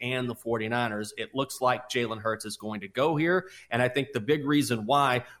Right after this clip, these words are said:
we're going to see this line continue to increase is that Brian Daboll was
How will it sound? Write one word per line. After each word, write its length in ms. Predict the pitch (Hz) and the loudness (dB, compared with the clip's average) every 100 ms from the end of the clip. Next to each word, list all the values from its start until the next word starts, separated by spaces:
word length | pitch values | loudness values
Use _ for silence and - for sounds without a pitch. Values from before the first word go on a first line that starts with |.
| - | -6
we're 80 | |
going 460 | 117 127 131 127 123 | -2 2 2 0 -2
to 100 | 117 | -4
see 360 | - 131 127 123 | -2 0 0 0
this 260 | 120 - | -2 -2
line 160 | 117 117 | -2 -2
continue 400 | 117 - 123 113 | -6 -4 -2 -2
to 60 | 107 | -4
increase 400 | - 190 170 131 | 2 4 4 0
is 140 | 117 | 2
that 180 | 123 120 - _ _ _ _ _ | 2 0 -6 _ _ _ _ _
Brian 280 | 131 180 156 | 2 4 4
Daboll 480 | 139 180 123 117 107 - | 4 4 4 0 -2 -6
was 160 | 107 | -6